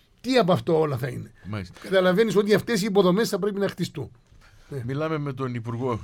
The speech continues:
Speaker 2: Εμπορικής Ναυτιλίας και Νησιωτικής Πολιτικής, κύριο Χρήστο Στυλιανίδη. Η ώρα τώρα είναι τριάντα πέντε λεπτά μετά τις εννιά. Ακούτε το πρώτο πρόγραμμα και βλέπετε τον καθρέφτη του. Ένα τελευταίο για να μην μας φάει η ναυτιλία όλη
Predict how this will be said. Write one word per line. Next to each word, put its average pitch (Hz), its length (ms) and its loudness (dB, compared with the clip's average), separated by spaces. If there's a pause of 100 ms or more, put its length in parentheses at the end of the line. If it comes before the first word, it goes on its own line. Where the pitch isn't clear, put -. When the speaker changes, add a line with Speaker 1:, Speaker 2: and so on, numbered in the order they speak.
Speaker 2:
Εμπορικής 107 460 -8
Ναυτιλίας 113 640 -8
και 104 360 -6
Νησιωτικής 104 640 -6
Πολιτικής, 95 580 -8
κύριο 95 240 -6
Χρήστο 95 400 -8
Στυλιανίδη. 104 720 -2
Η 107 80 -2
ώρα 101 240 -4
τώρα 98 200 -4
είναι 98 160 -4
τριάντα 90 360 -6
πέντε 107 300 -4
λεπτά 92 360 -6
μετά 90 300 -6
τις 90 220 -10
εννιά. 110 380 -4 (240)
Ακούτε 127 360 -6
το 123 140 -6
πρώτο 113 400 -2
πρόγραμμα 110 480 -4
και 113 160 -6
βλέπετε 120 540 -6
τον 113 240 -6
καθρέφτη 107 600 -6
του. 147 180 -6 (340)
Ένα 143 280 -4
τελευταίο 131 540 -2
για 123 120 -2
να 117 120 -2
μην 131 160 -2
μας 123 180 -4
φάει 117 160 -2
η - 20 -2
ναυτιλία 101 560 -4
όλη 107 240 -2